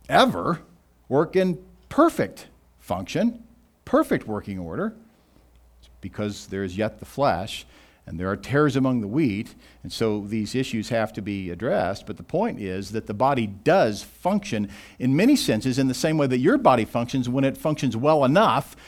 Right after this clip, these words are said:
to be doing something productive. And you understand that because you live with your body all the time,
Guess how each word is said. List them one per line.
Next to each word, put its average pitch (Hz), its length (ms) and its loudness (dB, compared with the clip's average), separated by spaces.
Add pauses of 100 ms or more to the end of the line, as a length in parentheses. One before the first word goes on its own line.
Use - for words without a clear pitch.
(140)
to 143 80 -4
be 131 120 2
doing 165 260 2
something 135 320 0
productive. 131 720 0 (680)
And 95 100 -10
you 135 140 0
understand 202 680 -2
that 95 460 -4
because 113 280 -6
you 113 80 -4
live 151 240 -2
with 135 100 -4
your 135 80 -2
body 123 380 0
all 98 160 -4
the 95 80 -10
time, 123 460 -4